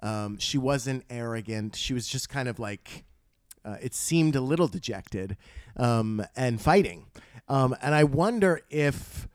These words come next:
you think the episode did enough for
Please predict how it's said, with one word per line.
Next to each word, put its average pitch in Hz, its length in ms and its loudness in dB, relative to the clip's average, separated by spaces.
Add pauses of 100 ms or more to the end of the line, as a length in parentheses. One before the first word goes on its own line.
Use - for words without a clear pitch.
(200)
you 147 260 4
think 156 340 4
the 131 180 -4
episode 131 580 -2
did 131 200 2
enough 110 520 -2
for 127 320 -4